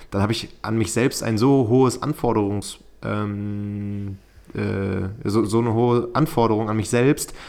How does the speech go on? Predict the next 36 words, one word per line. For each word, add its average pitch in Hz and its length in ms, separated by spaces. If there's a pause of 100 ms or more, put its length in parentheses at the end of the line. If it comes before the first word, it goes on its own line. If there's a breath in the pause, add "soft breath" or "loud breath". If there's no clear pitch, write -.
(160 loud breath)
halt 117 140
entsprechend 120 400
abzuliefern. 117 640
Und 113 80
ich 98 80
möchte 123 180
auch 104 80
auf 113 100
gar 113 140
keinen 120 160
Fall 110 220
sagen, 110 200
ja, 110 80
ist 110 120
ja 104 80
halt 113 100
nur 120 140
ein 127 40
Urlaubsvideo, 117 540
ist 113 100
ja 117 80
auch 117 200
ganz 110 160
okay, 113 260
so 110 140
wie 101 60
es 95 100
ist. 120 180 (260 loud breath)
Nee, 113 100
ich 104 100
will 117 80
halt, 113 140
dass 104 100
es - 220
geil 110 300
ist. 98 280